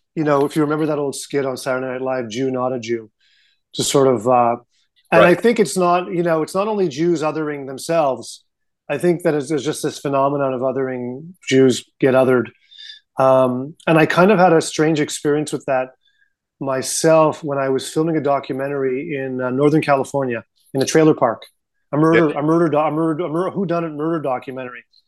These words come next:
Speaker 1: And we just, we was, like, taking a break from filming, and the name, and Drake came up. And I was like, "Not only, hey, not only is Drake, uh,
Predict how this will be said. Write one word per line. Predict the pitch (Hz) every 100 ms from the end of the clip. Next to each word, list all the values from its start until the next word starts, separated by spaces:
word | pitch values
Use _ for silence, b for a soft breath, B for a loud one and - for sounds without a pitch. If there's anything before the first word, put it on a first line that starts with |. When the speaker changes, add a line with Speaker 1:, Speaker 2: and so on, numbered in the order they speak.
| _ _ _
Speaker 1:
And | 160 156
we | 165
just, | 175 180 -
we | 170 151
was, | 143
like, | 156 131 _ - _ _ -
taking | 165 165 170
a |
break | 143 123
from | - 131
filming, | 151 147 143 117 _ _ b b b -
and | 143 139 135 143
the | 139
name, | 160 151
and | - 143
Drake | 139 165 165
came | - 127
up. | 113 98 _ _ _ _ _ b b b b b -
And | 151 147
I | 156
was | 147
like, | 147 127
"Not | 156
only, | 196 175
hey, | 220 151
not | 143 190
only | 196 170
is | 143 110
Drake, | 143 147 151 - -
uh, | 135 123 120 120